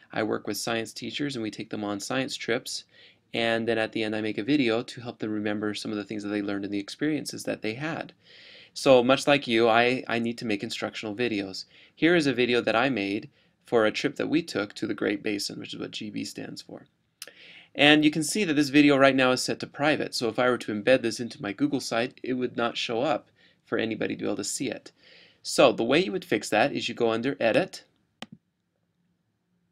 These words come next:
and here's the basic info. Here's where I could change the title. In fact, I'm gonna do that right now,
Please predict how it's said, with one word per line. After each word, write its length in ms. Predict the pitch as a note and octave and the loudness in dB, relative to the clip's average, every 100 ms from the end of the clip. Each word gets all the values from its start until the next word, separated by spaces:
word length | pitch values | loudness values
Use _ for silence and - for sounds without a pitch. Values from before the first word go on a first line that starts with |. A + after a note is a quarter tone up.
| _ _ _ _ _ _ _ _ _ _ _ _ _ _ _ _ - | _ _ _ _ _ _ _ _ _ _ _ _ _ _ _ _ -8
and 140 | A2 | 0
here's 160 | C#3 D#3 | 0 0
the 80 | |
basic 400 | C#3 C#3+ C#3+ C#3 | 2 4 4 0
info. 240 | A#2 G#2 A#2 | -2 -2 -4
Here's 200 | D3+ F3 | -4 0
where 120 | D3+ | 0
I 80 | B2+ | 0
could 100 | - | -2
change 300 | - A2+ G#2+ | -4 -4 -6
the 100 | G#2 | -10
title. 400 | - G#2+ G#2+ C3 | -8 -4 -2 -2
In 80 | C3+ | -4
fact, 240 | - G#2+ | -6 -6
I'm 140 | A2+ | -8
gonna 160 | A2+ G2+ | -8 -8
do 160 | A2+ A2 | -6 -4
that 180 | F#2+ | -4
right 180 | F#2 G2 | -6 -8
now, 360 | G2+ F#2+ G#2 | -10 -10 -10